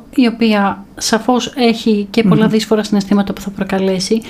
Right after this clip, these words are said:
Speaker 2: Ακριβώς.
Speaker 1: αλλά το γεγονός ότι έρχεται η διάγνωση δεν σημαίνει ότι σταματάει η ζωή ενός ανθρώπου. Μπορεί να παγώνει εκείνη τη στιγμή το, το άκουσμα και για κάποιο διάστημα να χρειάζεται χρόνος προσαρμογής, όμως,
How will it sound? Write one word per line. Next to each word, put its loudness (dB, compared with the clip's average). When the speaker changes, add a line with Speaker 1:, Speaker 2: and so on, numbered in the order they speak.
Speaker 2:
Ακριβώς. -4
Speaker 1:
αλλά 2
το -2
γεγονός 0
ότι 0
έρχεται 0
η 2
διάγνωση 2
δεν 2
σημαίνει 2
ότι -10
σταματάει 0
η 4
ζωή 2
ενός 2
ανθρώπου. 2
Μπορεί 6
να 6
παγώνει 6
εκείνη 4
τη -2
στιγμή 4
το, 2
το 2
άκουσμα 0
και 2
για 4
κάποιο 0
διάστημα 2
να 4
χρειάζεται 0
χρόνος 2
προσαρμογής, 0
όμως, 4